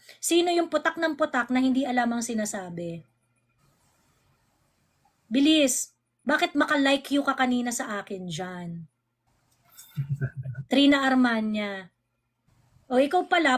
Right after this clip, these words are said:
putak ka ng putak. Department of Education siya. Pagkatapos issue niya, national defense. Hindi po national <laughs> defense yung issue niya. National security ang issue niya. On education and youth.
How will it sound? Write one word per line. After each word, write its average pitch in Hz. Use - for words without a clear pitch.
putak 277
ka 320
ng 311
putak. 320
Department 605
of 587
Education 508
siya. 466
Pagkatapos 480
issue 440
niya, 392
national 392
defense. 349
Hindi 359
po 403
national 359
<laughs> 320
defense 320
yung 311
issue 294
niya. 240
National 262
security 240
ang 202
issue 214
niya. 170
On 262
education 220
and 208
youth. 196